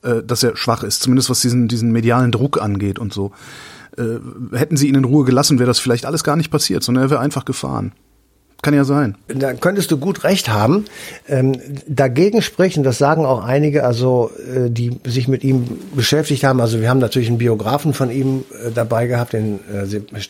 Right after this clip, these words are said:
Speaker 2: Sebastian Moll, aber auch Hagen Bosdorf sagt das auch, ähm, es hat halt einfach auch Prädispositionen gegeben, weil er mit sich selbst nicht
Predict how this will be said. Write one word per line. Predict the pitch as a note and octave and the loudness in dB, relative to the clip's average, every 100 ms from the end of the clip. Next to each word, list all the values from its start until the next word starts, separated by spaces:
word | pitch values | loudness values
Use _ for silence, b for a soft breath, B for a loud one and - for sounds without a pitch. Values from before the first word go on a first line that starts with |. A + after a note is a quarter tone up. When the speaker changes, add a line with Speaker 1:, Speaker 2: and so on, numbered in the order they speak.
| - A#2+ | -16 -12
Speaker 2:
Sebastian | A2 G#2 A2+ A#2+ G2 | -8 -4 -2 -2 -2
Moll, | G2+ B2+ F3 B B B B | 0 0 0 B B B B
aber | - A#2 | 0 2
auch | B2+ B2+ | 2 2
Hagen | C3+ A#2+ | 2 4
Bosdorf | C#3 D3 C3 - | 2 2 -2 0
sagt | A#2+ - | -2 0
das | G#2 - | -2 -2
auch, | A#2 D3+ D#3 - - | 0 0 0 -14 -6
ähm, | C3 C3 B2+ - | -2 0 0 -4
es | - B2+ A#2 | -4 -2 0
hat | E3 D3 | 0 2
halt | C#3+ | 2
einfach | C#3+ A#2+ C3+ D#3+ A#2+ | 0 -4 0 0 -2
auch | A#2 C3 - | -2 -2 -4
Prädispositionen | - B2 C3 B2 C3+ A#2+ A2 C3 C3 B2+ | 0 0 2 -2 0 0 2 2 2 2
gegeben, | G#2 F#2 G2 G#2+ A#2 | 0 -2 0 0 0
weil | B2 | 2
er | C3 | 4
mit | C3+ C3+ | 2 0
sich | A#2+ | -6
selbst | - C3 D#3+ - - B B B B B | 2 2 2 0 -10 B B B B B
nicht | B2 E3+ - - | 2 2 0 -6